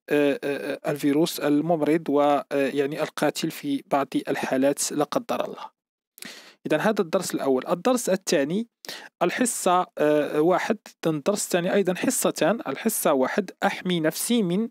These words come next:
آه، أح-، أحمي نفسي ومن حولي من كوفيد تسعة عشر. إذن كيف أحمي نفسي ومن حولي؟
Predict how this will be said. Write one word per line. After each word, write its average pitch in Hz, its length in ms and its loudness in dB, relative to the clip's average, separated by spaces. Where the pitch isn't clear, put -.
آه، 147 320 2
أح-، - 320 -4
أحمي 190 280 0
نفسي 220 360 2
ومن 165 320 2
حولي 202 340 2
من 214 140 -2
كوفيد 190 340 0
تسعة - 340 -2
عشر. - 340 -10
إذن 156 160 -2
كيف 202 340 -2
أحمي - 360 -4
نفسي 160 320 0
ومن 135 260 0
حولي؟ - 360 -4